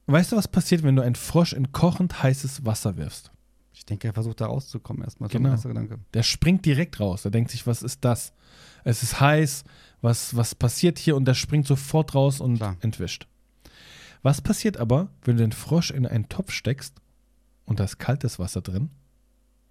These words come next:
Speaker 1: und dann drehst du die Flamme auf? Plötzlich wird's immer wärmer, der Frosch fühlt sich wohl, ach, ist ja angenehm. Und ehe er sich versieht,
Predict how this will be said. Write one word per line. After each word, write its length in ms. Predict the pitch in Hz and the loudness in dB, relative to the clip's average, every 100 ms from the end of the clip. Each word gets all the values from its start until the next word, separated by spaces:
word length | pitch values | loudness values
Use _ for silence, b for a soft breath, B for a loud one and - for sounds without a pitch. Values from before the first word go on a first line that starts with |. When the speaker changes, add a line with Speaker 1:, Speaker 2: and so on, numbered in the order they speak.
| _ _ _ _ _ _ | _ _ _ _ _ _
Speaker 1:
und 240 | 110 101 | -4 0
dann 160 | 113 123 | 0 0
drehst 300 | 123 95 - | -2 -8 -8
du 40 | |
die 80 | - | -12
Flamme 320 | - - - - | -10 -8 -8 -10
auf? 320 | - - - _ _ _ _ _ _ _ - B B B B | -14 -16 -20 _ _ _ _ _ _ _ -20 B B B B
Plötzlich 500 | - 107 98 - 92 | -4 -4 -2 -4 -6
wird's 160 | - - | -6 -8
immer 260 | 90 87 101 | -6 -6 -2
wärmer, 540 | 131 139 135 131 131 | 0 2 2 2 0
der 120 | - | -2
Frosch 340 | - - 131 - | -8 -8 -8 -8
fühlt 180 | - | -10
sich 240 | - - - | -10 -12 -4
wohl, 420 | 117 127 131 131 | 0 2 0 -2
ach, 200 | 117 104 | -4 -8
ist 160 | 107 - | -10 -10
ja 100 | - | -4
angenehm. 580 | 110 139 135 127 123 123 | 0 0 2 2 2 2
Und 220 | 127 127 | 2 2
ehe 140 | 151 156 | 2 4
er 100 | 131 | 2
sich 160 | 135 | 0
versieht, 420 | - 107 151 - | 0 0 0 -4